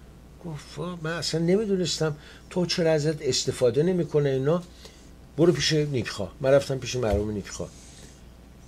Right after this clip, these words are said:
نیخا گفت: «آره، برای اطلاعات و اخبار، یعنی س-، سرویس اخبارمون.» یه مقدار با، با اون کار کردم. بعد دیگه مسئله آمدن به انگلیس شد. بعد از اینکه از انگلیس برگشتم،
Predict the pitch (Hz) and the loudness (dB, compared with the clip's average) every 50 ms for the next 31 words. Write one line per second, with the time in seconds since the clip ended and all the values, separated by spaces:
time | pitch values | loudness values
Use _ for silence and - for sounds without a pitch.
0 | - - 117 123 - - 143 139 139 139 147 131 123 139 127 120 131 143 147 147 | -10 -6 -4 -4 -4 -2 -2 -2 -2 -2 -6 -6 -4 -2 -2 0 0 0 -2 -4
1 | - 127 135 131 - 120 113 117 95 110 110 - 113 101 101 101 95 - 95 76 | -6 -8 -8 -4 -2 -2 0 2 2 0 0 0 0 0 2 0 0 -2 -4 -4
2 | 78 87 - - - 104 107 101 87 85 92 92 98 98 90 - - - - 101 | -4 -6 -8 -6 -2 0 0 0 0 -2 -4 -6 -6 -8 -8 -6 -6 -4 -4 -4
3 | 85 71 - - 101 - - 107 107 73 71 - - 95 117 139 170 170 165 160 | -4 -4 -4 -4 -4 -4 -2 -2 0 0 0 -2 -2 0 0 2 2 0 -2 -4
4 | - - - - - - - - - 180 202 202 196 151 170 180 170 156 156 143 | -8 -14 -20 -20 -20 -20 -12 6 10 10 10 10 10 8 6 6 6 6 8 6
5 | 123 117 123 127 139 131 131 135 151 151 147 - - 139 156 170 170 - - 170 | 6 6 4 6 6 8 8 8 6 4 0 2 6 6 6 6 6 4 2 0
6 | 165 151 151 160 156 151 147 - - - - - - - - - - - 120 151 | 2 2 0 -2 -2 -2 -6 -10 -16 -20 -20 -20 -20 -20 -20 -18 -6 2 6 8
7 | 170 190 175 156 160 151 165 170 156 147 135 - - 135 135 147 156 160 151 123 | 8 8 8 4 2 2 4 4 4 4 2 4 4 4 4 6 6 6 6 4
8 | 127 127 127 123 135 147 156 147 143 135 127 127 117 120 120 143 180 170 - - | 4 4 4 4 4 4 4 4 4 4 2 0 -2 0 2 2 2 2 2 0
9 | - 143 147 143 143 147 - - - - - - - - - - 110 110 117 143 | 2 6 6 6 6 4 -2 -14 -20 -20 -20 -20 -20 -20 -20 -16 -12 -2 4 6
10 | 170 190 214 226 208 214 190 151 131 156 147 - 156 139 123 113 120 104 117 123 | 8 10 10 10 10 10 10 8 8 4 2 4 4 4 4 4 4 2 0 -4
11 | 120 117 113 113 113 - - - - 110 110 110 95 107 107 101 - - - 127 | -2 -2 -2 -2 -2 -2 -2 -2 0 0 0 0 0 0 0 0 -2 -2 -2 0
12 | 156 180 185 | 0 0 -2